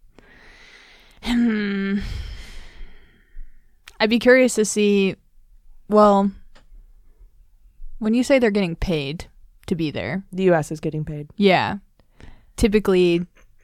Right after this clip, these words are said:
Speaker 1: I don't know how the, I don't know how the military works, really. When we go and support other countries for whatever, for a blanket number of causes, let, like, let's say it was a humanitarian crisis or something,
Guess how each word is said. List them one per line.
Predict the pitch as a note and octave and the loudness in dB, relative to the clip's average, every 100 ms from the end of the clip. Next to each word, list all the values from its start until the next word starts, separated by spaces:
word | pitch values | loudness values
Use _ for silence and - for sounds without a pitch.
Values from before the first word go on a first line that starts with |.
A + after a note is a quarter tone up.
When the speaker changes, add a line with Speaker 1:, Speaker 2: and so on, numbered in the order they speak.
| _ - - - _ - | _ -20 -20 -20 _ 0
Speaker 1:
I | A3 | 2
don't | A3 | 4
know | G3 | 4
how | F#3 | 2
the, | E3+ - | 0 -6
I | - | -2
don't | G#3 | 0
know | G#3+ | 2
how | G3 | 2
the | E3 | 2
military | D#3+ F3+ F3 E2+ | 0 -2 -2 -6
works, | C#3+ D3 E3 | -6 -6 -6
really. | D#3+ D#3 D#3 | -6 -4 -4
When | E3 F#3 | -2 2
we | F#3+ | 2
go | F3 F3+ | 4 2
and | F3+ | 2
support | F#3 F#3 F3+ | -2 -2 0
other | E3 D#3+ | 0 -2
countries | - E3 D#3 F3+ F3+ - | -2 -4 -2 0 -2 -4
for | E3+ D#3+ D#3+ | -4 -4 0
whatever, | F3+ D#3+ E3+ F#3 F3+ | 0 2 2 0 0
for | F3+ | 0
a | E3+ | -2
blanket | E3+ D#3+ F3 F#3 - | 0 -2 -2 -2 -2
number | F#3+ F#3+ F#3+ | -2 2 0
of | F#3 | 0
causes, | G3+ F#3 G3 G3 G3+ G#3 - | 2 2 2 2 0 -2 -2
let, | G3 | -2
like, | E3+ F3 | -2 -2
let's | G3 - | -2 0
say | F#3+ | 0
it | F3 | 2
was | E3+ | 0
a | E3+ | -2
humanitarian | D#3+ F3 E3+ E3 - D#3+ D#3+ D3+ D#3 | -2 -2 -2 -2 -4 -4 -4 -6 -6
crisis | D#3 D#3+ - D#3+ | -6 -6 -8 -6
or | D#3 | -6
something, | D3 D3+ C#3+ D3 | -6 -6 -6 -8